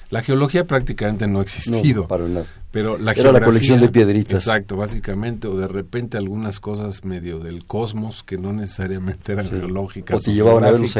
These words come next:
Speaker 2: aerolitos de minería y se acabó.
Speaker 1: Exactamente, y por ahí acabábamos. Pero, pero después la geografía ha, ha sido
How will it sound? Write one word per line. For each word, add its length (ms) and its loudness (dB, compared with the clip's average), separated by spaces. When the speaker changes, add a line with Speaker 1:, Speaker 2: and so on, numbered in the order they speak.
Speaker 2:
aerolitos 380 2
de 80 2
minería 500 2
y 60 -6
se 160 -4
acabó. 280 0
Speaker 1:
Exactamente, 360 -8
y 80 -8
por 240 -10
ahí 120 -6
acabábamos. 760 -8
Pero, 500 -2
pero 580 -4
después 340 -2
la 80 2
geografía 640 0
ha, 480 -10
ha 40 -12
sido 560 -6